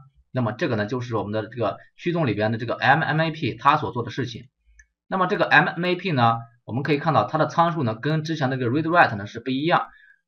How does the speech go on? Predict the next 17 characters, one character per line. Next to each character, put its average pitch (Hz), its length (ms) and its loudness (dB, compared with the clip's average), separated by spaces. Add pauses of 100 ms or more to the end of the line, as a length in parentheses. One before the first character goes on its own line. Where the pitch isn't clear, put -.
(220)
有 170 160 2
哪 160 140 2
些 139 120 0
不 160 120 -4
一 170 60 -4
样 175 200 4
呢？ 127 240 2
第 220 140 -2
一 180 60 -2
个 180 100 2
参 160 180 2
数 156 120 0
呢， 107 100 -2
它 135 180 2
还 113 160 0
是 131 140 -6
file。 127 380 0